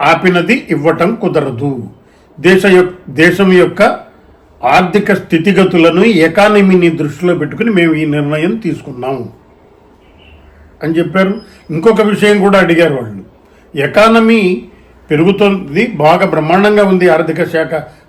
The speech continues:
పరిస్థితి" అంటున్నారు. ఏ స్థితి నుంచి ఏ స్థితికి వచ్చింది అని అంటే,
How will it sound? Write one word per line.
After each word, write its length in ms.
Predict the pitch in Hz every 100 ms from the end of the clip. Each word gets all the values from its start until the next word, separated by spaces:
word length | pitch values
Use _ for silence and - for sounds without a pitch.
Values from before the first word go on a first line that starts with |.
| -
పరిస్థితి" 380 | 165 165 160 160
అంటున్నారు. 440 | 147 151 143 165
ఏ 380 | 180 147 175 220
స్థితి 360 | - 240 226 208
నుంచి 440 | 196 180 185 175
ఏ 40 |
స్థితికి 400 | 180 196 185 180
వచ్చింది 580 | 165 151 - 165 160 160
అని 140 | 151 151
అంటే, 520 | 165 180 170 285